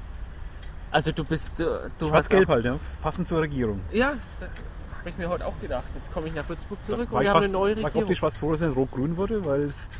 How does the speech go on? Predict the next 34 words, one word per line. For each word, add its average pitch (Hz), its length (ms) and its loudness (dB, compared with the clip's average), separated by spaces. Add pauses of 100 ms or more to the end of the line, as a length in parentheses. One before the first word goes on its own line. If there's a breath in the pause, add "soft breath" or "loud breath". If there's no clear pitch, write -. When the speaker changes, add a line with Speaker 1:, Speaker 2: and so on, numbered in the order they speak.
Speaker 2:
hätte - 120 -10
sich 151 100 -2
wegen 139 100 2
gebissen. 135 360 -4 (680)
So - 140 -6
optisch - 340 -6 (320)
beim 113 100 -4
T-Shirt. 113 380 -4 (320)
Speaker 1:
Ja, 135 140 -8
das 131 120 -8
passt - 300 -6
auch 123 120 -2
so 127 280 -6 (220)
als 123 240 -10
Farbe, 113 240 -6 (260)
Farbe 117 280 -2
nicht 113 180 -8
so 143 100 -8
ganz. 101 400 -8
Wenn 135 160 -6
ich 139 120 -4
da 143 140 0
jetzt 135 180 -8
auch 143 120 -10
wieder, 139 260 -4 (140)
ich 160 140 -10
hab 175 100 -8
mal 175 120 -8
wieder 151 100 -4
meine, 139 300 -6 (120)
zum 151 120 -10
Podcast - 500 -8
meine 135 220 -6
gelben 147 280 -8